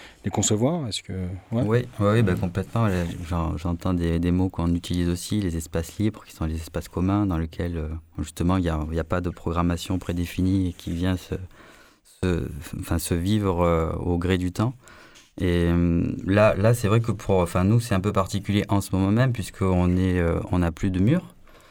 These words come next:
Speaker 2: On est, euh, hors, on, on devient, euh, bah, voilà, hors, hors les murs. Et du coup, il, ce qui nous reste, euh, c'est le collectif, c'est, euh, c'est le vivant. Donc, on a laissé le matériel.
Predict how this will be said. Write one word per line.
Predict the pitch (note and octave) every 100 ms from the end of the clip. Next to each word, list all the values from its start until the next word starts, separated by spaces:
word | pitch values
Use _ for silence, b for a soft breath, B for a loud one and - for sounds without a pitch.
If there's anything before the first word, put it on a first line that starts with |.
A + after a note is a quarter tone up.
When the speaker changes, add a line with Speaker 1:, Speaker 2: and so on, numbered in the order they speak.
| b b -
Speaker 2:
On | F2 F2+
est, | F#2
euh, | F2+ E2 D#2+
hors, | E2 F2 -
on, | F2+ F2 D#2+ D#2+ D#2 D#2 D#2
on | D#2+
devient, | E2 D#2+ E2+ F2+
euh, | E2+ D#2 D#2 E2 -
bah, | D#2+
voilà, | D#2 F#2 C#3+
hors, | - D#2 -
hors | F2+
les | F2+
murs. | F2 G#2+ C3+
Et |
du | F2
coup, | F2 A#2
il, | A2 F#2 F2 B B B B
ce | -
qui | -
nous | G2+ G2
reste, | G#2 A2 - -
euh, | F#2 F2
c'est | E2+ - F#2
le | F2+
collectif, | E2 F2 F2 - C3+ C3+ - - -
c'est, | - - F#2
euh, | E2+ E2 D#2
c'est | - F2+
le |
vivant. | E2+ F2 F2 A#2+
Donc, | A#2 E2
on | E2+
a | E2+ E2
laissé | E2 E2+ F2+
le | F2
matériel. | E2+ E2 E2+ F2 A#2